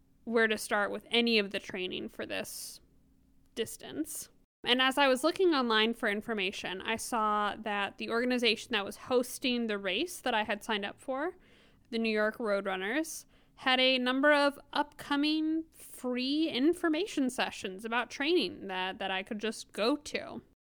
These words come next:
So I signed up for one about how to fuel for your longer runs, which I was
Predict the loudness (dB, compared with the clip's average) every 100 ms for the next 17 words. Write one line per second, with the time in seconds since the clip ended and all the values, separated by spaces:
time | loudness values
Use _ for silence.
0 | _ _ _ _ _ _ _ _ _ _
1 | -2 4 4 4 2 4 2 2 2 0
2 | 2 2 2 -2 -2 0 0 -4 -8 -10
3 | -8 -4 0 0 0 -2 -2 0 0 0
4 | 0 0 0 0 0 0 0 -2 -4 -10
5 | -10 -10 -12 -14 -20 -20 -20 -12 -2 0
6 | 0 2 4 4 2